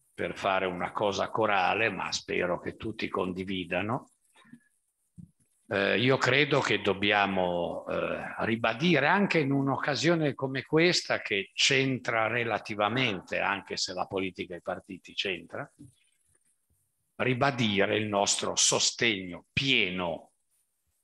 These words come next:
al popolo e allo Stato ucraino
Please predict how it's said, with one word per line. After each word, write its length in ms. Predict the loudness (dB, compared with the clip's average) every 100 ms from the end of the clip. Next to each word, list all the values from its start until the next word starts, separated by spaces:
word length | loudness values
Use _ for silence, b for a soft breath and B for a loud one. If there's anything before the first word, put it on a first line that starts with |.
| _ -4
al 240 | -4 0
popolo 720 | 4 4 4 2 2 -2 -4
e 100 | -2
allo 220 | -2 -4
Stato 460 | -4 -2 -2 0 -2
ucraino 720 | 0 -4 -6 -10 -14 -18